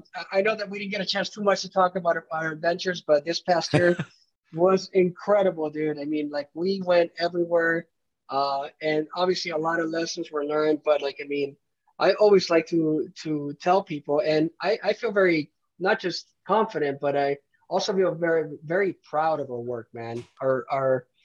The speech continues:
Speaker 1: if, if people have not seen our shows, they should go back and watch our shows from Cincinnati, from Denver,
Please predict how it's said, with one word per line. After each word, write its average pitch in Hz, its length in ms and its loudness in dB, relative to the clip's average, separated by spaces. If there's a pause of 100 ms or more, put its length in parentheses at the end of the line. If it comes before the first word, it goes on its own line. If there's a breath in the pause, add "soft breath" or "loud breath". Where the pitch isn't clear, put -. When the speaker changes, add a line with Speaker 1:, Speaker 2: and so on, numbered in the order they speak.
(160)
Speaker 1:
if, 143 300 -2
if 160 140 -2
people 208 220 4
have 196 140 4
not 175 200 4
seen 185 160 4
our 147 120 4
shows, 165 400 2
they 160 80 -4
should 156 200 -8
go 156 160 0
back 160 300 2
and 139 100 -4
watch 143 240 0
our 139 80 -6
shows 151 320 -4
from 127 220 -8
Cincinnati, 156 680 -2
from 135 200 -10
Denver, 147 440 2